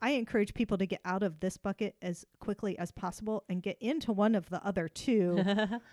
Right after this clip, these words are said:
Speaker 1: because one of them is probably better. Like, if you like having your own business, that's awesome. But then, like, move into, like, "I'm gonna make this a business
Speaker 2: Mm-hmm.
Speaker 1: and tighten it up."
Speaker 2: I'm legit going after clients
Speaker 1: Right.
Speaker 2: and getting some contracts together and things like that.
Speaker 1: Yes.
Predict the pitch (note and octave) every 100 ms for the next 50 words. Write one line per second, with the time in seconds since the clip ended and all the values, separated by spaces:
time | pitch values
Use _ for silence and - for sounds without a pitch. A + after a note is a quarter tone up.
0 | - - - G3+ _ - B3 B3 A3+ A3
1 | B3 A#3 F#3+ F#3+ F#3+ - G3+ E3+ E3 A3
2 | G3 F#3 F#3 F#3 G3+ D4+ C4+ D#3+ D3+ F3
3 | E4+ E4+ - - F#3 F3+ F3+ F3 D#3+ G3+
4 | - E3+ - G#3 G3+ - F#3 - F#3 F3+
5 | - G3+ G3 F#3 F3 - _ G#3 A#3+ A3+
6 | - G#3 G3 F3+ F3+ - - F#3 F#3+ F3+
7 | F3 - D#3 - - D#3+ - G3 E3+ F3
8 | E3 - _ E3 E3 F3+ - F#3 G#3 F#3+
9 | F#3+ D#3+ F#3+ F#3 - F3 D#3+ - C#3+ -
10 | F#3 F3+ F3 E3+ F#3+ E3 D3+ D#3 E3+ D3+
11 | D3 - F3+ E3 E3+ - E3+ D#3 D#3+ D#3
12 | D#3 D3+ D3+ D#3 D3+ D3 D3 D3 G#3 F#3
13 | D#3